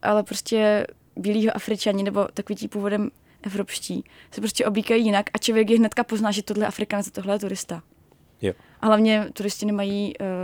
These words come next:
Speaker 1: občanku jihoafrickou, kterou oni by kontrolovali, no.
Speaker 2: Stojí to za to, myslím teď, eh, ta cesta a to vstupné,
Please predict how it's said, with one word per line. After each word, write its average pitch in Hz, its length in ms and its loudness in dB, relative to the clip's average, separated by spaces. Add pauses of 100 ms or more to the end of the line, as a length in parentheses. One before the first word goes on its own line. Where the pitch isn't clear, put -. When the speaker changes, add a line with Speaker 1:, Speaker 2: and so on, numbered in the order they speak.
(760)
Speaker 1:
občanku - 480 -6 (440)
jihoafrickou, 175 680 -8
kterou 208 220 0
oni 190 160 0
by 196 60 0
kontrolovali, 185 580 -8
no. 185 60 -12 (1500)
Speaker 2:
Stojí 127 280 4
to 139 120 4
za 123 120 4
to, 120 220 2
myslím 123 300 4
teď, - 260 0
eh, 120 180 4
ta 120 140 2
cesta - 340 0
a 107 80 2
to 117 120 0
vstupné, 107 600 -2